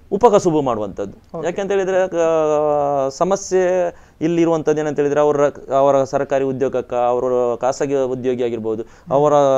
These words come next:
Speaker 1: ಕೆಲಸಕ್ಕೆ ರಜೆ ಹಾಕಿ
Speaker 2: ಹ್ಮ್.
Speaker 1: ಆ ದಿವನ ಛಾಯಾಗ್ರಹಣ ಮಾಡುವಂತದ್ದು. ಒಂದು
Speaker 2: ಹ್ಮ್.
Speaker 1: ವೇಳೆ ರಜೆ ಸಿಕ್ಕಿಲ್ಲ ಅಂದ್ರೆ ಇಂಥ ಹುಡುಗರನ್ನ ಕಳಿಸಿ
Speaker 2: ಹ್ಮ್.
Speaker 1: ಛಾಯಾಗ್ರಹಣ ಮಾಡುದು.
Speaker 2: ಓಕೆ.
Speaker 1: ಇದರಿಂದ ಅವರು ನಮ್ಮ ಛಾಯಾಗ್ರಾಹಕರ ಅನ್ನದ ಪಟ್ಟಲಿಗೆ ಕಲ್ಲಾಗ್ತಾ
Speaker 2: ಕಲ್ಲು
Speaker 1: ಇದ್ದಾರೆ.
Speaker 2: ಹಾಕ್ತಾ ಇದ್ದಾರೆ.
Speaker 1: ಯಾಕಂದ್ರೆ ಒಂದು ಕಡೆಯಿಂದ ಅವರು ಸರ್ಕಾರದಿಂದ ಸಂಬಳ ಕಡ್-, ಪಡಿತಾ ಇದ್ದಾರೆ. ಇದು
Speaker 2: ಹೌದು.
Speaker 1: ಯಾವ ಉದ್ಯೋಗದಲ್ಲಿ ಅಲ್ಲಿಂದ ಸಂಬಳ ಪಡಿತಾ ಇದ್ದಾರೆ.
Speaker 2: ಹ್ಮ್.
Speaker 1: ಆದ್ರೆ ನಮ್ಮ ಛಾಯಾಗ್ರಾಹಕರು ಏನಾಗ್ತಾ ಇದ್ದಾರೆ,
Speaker 2: ಹ್ಮ್, ಹ್ಮ್.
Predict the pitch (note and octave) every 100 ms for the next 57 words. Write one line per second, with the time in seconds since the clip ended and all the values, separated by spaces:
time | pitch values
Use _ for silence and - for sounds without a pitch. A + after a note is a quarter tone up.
0 | B2+ B2 C#3 C#3+ C#3 C3 C3 C3 C#3 F3
1 | E3 D#3 D3+ D#3+ E3+ - _ D#3 C#3 C#3
2 | C#3+ C#3 A#2 B2+ B2+ A2+ G#2+ F#2+ F2+ F2+
3 | F2+ F2 B2 D#3+ D#3+ D3+ C#3+ D3+ E3+ D#3+
4 | - E3+ D#3+ D3+ E3 D3+ D3 C#3 C3+ C3
5 | B2 A#2+ B2 A#2+ - - _ F3+ C3 B2
6 | A2+ A2 G2+ F#2+ - - D#3+ D#3+ A3 A3
7 | G#3 - F#3 G3+ E3 D#3+ G#3 A#3+ A#3 D#3
8 | E3 A#3 A#3 A3 G#3+ G3+ F#3+ E3+ D#3+ D#3+
9 | D3 B2 G#2 - D#3+ E3 D#3 C3+ - B2
10 | C#3+ G#3 G3 F3+ G#3+ A3+ A3+ A3 G#3 G#3
11 | G3+ D#3 D#3 G3 G#3 G#3 G3+ E3+ D3+ C3+
12 | B2 B2 B2+ C3 B2+ B2 A#2+ B2+ D#3 B2+
13 | - - E3+ F#3 E3+ E3+ G#3+ F#3+ G3+ E3+
14 | G#3+ G#3 F3+ D#3+ C#3 B2 A#2+ A2+ G#2+ G#2+
15 | - - - F3+ G3+ G#3+ G#3 A#3+ A#3 A3
16 | A#3 A#3+ A#3 A3 A3 G#3 G3+ G3 F#3 F3+
17 | F3+ - _ _ - D3+ C3 -